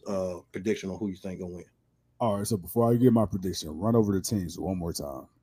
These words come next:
Speaker 1: Uh, it was Orange Cassidy and Shibata versus Sabre and Garcia.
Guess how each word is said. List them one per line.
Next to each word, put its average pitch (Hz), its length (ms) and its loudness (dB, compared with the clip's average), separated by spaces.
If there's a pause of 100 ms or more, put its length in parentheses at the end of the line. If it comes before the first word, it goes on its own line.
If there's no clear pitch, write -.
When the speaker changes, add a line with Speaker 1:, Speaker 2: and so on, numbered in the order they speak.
(380)
Speaker 1:
Uh, 120 200 6
it 123 40 6
was 117 240 4 (140)
Orange 131 260 6
Cassidy 127 380 6
and 107 80 2
Shibata 107 460 4
versus 101 360 0 (120)
Sabre 104 380 2
and 95 180 -4
Garcia. 95 460 -2